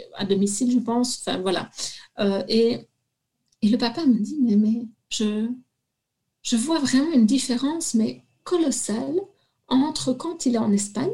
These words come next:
et qu'on applique tout ce que vous, vous nous demandez de nous, d'appliquer, et, euh, ici en Belgique, où vraiment ça, ça, ça, ça ne fonctionne pas. »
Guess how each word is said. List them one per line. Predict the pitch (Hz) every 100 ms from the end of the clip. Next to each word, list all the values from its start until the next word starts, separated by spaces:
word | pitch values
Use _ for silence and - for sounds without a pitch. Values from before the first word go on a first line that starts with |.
| 392
et | 254
qu'on | 220 208
applique | 214 285 247 -
tout |
ce | 226
que | -
vous, | 214 208 208 208 214 247 214
vous | 214
nous | 202 202
demandez | 190 190 208
de |
nous, | 208 226
d'appliquer, | 190 98 - 202 120 123 415 - - - - -
et, | 269 359 403
euh, | 226 233
ici | 240 -
en | 285
Belgique, | 254 240 220 254 254
où | 220 233
vraiment | 196 202 208 269
ça, | - 196
ça, | - 220 214 214
ça, | - 214 220 220 214
ça | -
ne | 208
fonctionne | 302 330 - 262 -
pas. » | -